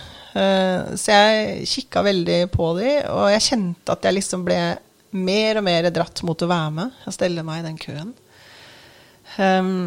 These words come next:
men jeg satt nesten regelrett på hendene mine noen søndager for å ikke gjøre det. Eh, men til slutt så, ja, så bare kjente jeg at jeg måtte, måtte få prøve.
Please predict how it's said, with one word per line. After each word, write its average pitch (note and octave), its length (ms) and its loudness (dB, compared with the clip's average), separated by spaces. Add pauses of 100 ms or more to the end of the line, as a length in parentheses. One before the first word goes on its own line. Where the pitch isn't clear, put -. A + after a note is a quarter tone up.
(240)
men G3 160 0
jeg - 80 0
satt - 600 -4
nesten F#3+ 360 -2
regelrett D#3+ 460 2
på C3 120 2
hendene C#3+ 320 0
mine C#3+ 280 -4 (120)
noen D#3 160 -2
søndager D3+ 460 -2
for E3+ 180 -6
å - 60 -6
ikke - 260 -8
gjøre - 200 -4
det. - 320 -14 (800)
Eh, F#3+ 260 2
men G#3 160 2
til G#3+ 140 2
slutt - 340 -4
så, F#3 220 2 (1800)
ja, F#3+ 180 0
så G3 160 -4
bare D#3 300 2
kjente E3+ 500 -4
jeg D3+ 60 -4
at D3 100 -4
jeg C#3+ 80 -2
måtte, - 360 -6 (240)
måtte F3 360 -4
få E3 140 -8
prøve. E3 380 -2